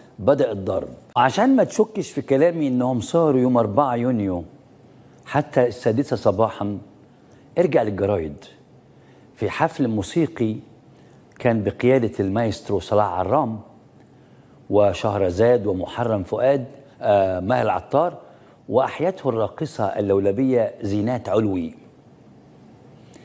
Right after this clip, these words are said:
مات في الهجمة دي few hours. مات فيها ما بين خمستاشر إلى خمسة وعشرين ألف جندي مصري. بس في مصر.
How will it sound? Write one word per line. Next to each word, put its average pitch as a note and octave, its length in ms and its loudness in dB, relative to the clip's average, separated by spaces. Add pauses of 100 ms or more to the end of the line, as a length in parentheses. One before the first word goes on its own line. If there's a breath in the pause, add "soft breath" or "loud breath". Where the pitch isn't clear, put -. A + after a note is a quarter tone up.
(220 loud breath)
مات A2+ 400 0
في - 140 -6
الهجمة G2+ 420 0
دي C3+ 340 -4 (100)
few C#3+ 260 2
hours. F2 380 -2 (1080 loud breath)
مات A#2 260 0
فيها C3+ 280 -2
ما A2 120 2
بين B2 180 2
خمستاشر C#3+ 840 -4 (440 loud breath)
إلى G#2+ 200 2
خمسة C#3 460 -2
وعشرين B2 520 -2
ألف A#2+ 240 -2
جندي G2+ 300 -4
مصري. - 380 -10 (1700)
بس - 260 2
في - 140 -2
مصر. - 320 -2